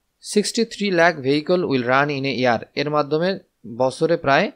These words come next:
তেষট্টি লাখ যানবাহন চলাচল করবে। It will save time। এটা সময় বাঁচাবে, distance and money, আহ, দূরত্ব কমাবে এবং অর্থ সাশ্রয় করবে।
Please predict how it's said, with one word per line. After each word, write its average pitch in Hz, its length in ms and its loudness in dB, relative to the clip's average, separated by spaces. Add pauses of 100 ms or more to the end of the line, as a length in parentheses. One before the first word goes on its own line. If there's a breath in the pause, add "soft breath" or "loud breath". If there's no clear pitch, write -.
(580 soft breath)
তেষট্টি 190 400 0
লাখ 143 220 4
যানবাহন 135 380 0
চলাচল 127 360 0
করবে। 131 420 -2
It 156 440 -6
will 165 180 0 (160)
save 156 180 2 (140)
time। 127 340 0
এটা 135 400 0 (520 soft breath)
সময় 147 320 2
বাঁচাবে, 143 380 2
distance 151 440 -2
and 131 140 -2
money, 117 360 -2
আহ, - 720 -10
দূরত্ব 147 400 -4
কমাবে 143 360 2
এবং 190 320 4 (1700)
অর্থ 156 260 -2
সাশ্রয় 151 420 0
করবে। 139 400 0